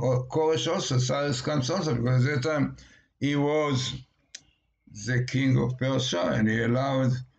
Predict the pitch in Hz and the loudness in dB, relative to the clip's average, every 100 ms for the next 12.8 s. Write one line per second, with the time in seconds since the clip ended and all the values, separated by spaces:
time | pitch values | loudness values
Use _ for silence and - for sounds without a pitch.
0 | _ - 110 143 151 - - 107 104 123 | _ -6 0 0 0 -2 -2 0 0 0
1 | 117 131 127 113 104 113 117 135 160 175 | 2 0 0 0 0 0 0 0 -2 -2
2 | - 104 - 143 156 156 160 151 - - | -4 -4 -4 -4 -2 0 0 0 -2 -8
3 | _ _ _ _ _ _ - 117 120 123 | _ _ _ _ _ _ -6 0 2 2
4 | 127 123 143 135 147 151 165 135 - - | 2 0 0 2 0 0 0 0 -2 -2
5 | 135 131 170 - 151 151 110 127 131 - | -2 0 -2 -2 -2 -2 0 2 2 2
6 | 95 143 143 - 156 131 147 143 143 127 | 0 -2 -2 -2 0 0 0 0 -2 -2
7 | 151 156 143 127 156 165 160 - - - | 0 0 0 0 -2 0 0 0 0 -2
8 | - - - - - - - - - - | -6 -14 -14 -14 -14 -14 -16 -18 -8 -2
9 | 110 110 131 127 139 135 143 135 147 135 | 0 2 0 0 0 0 0 0 2 2
10 | 147 131 156 151 143 151 147 156 160 - | 0 0 0 2 2 2 2 0 0 -2
11 | 202 208 131 120 107 123 139 139 139 139 | 0 0 0 0 0 0 0 2 2 2
12 | 139 135 139 131 143 151 - 208 | 2 0 2 2 2 0 0 -4